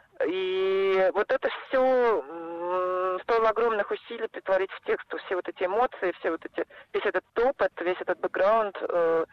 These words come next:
и надо сказать, что это получилось. В общем-то, роман был встречен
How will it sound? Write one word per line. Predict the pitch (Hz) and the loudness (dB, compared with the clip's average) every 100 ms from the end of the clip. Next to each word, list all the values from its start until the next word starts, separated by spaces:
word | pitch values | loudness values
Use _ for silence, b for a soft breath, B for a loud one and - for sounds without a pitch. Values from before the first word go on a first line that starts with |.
| B B _ | B B _
и | 185 196 202 196 190 | -4 -2 0 2 2
надо | 190 240 | 2 2
сказать, | - 202 214 | 0 -2 -2
что | - 196 | -2 -2
это | 196 | -2
получилось. | - 196 202 - 247 233 - | -4 -4 -4 -6 -2 -2 -2
В | 196 | -4
общем-то, | 190 190 - 185 | -4 -8 -2 0
роман | 208 180 196 190 - 170 | 2 2 0 -2 -10 -4
был | 185 | -4
встречен | - - 190 190 | -4 -6 -6 -4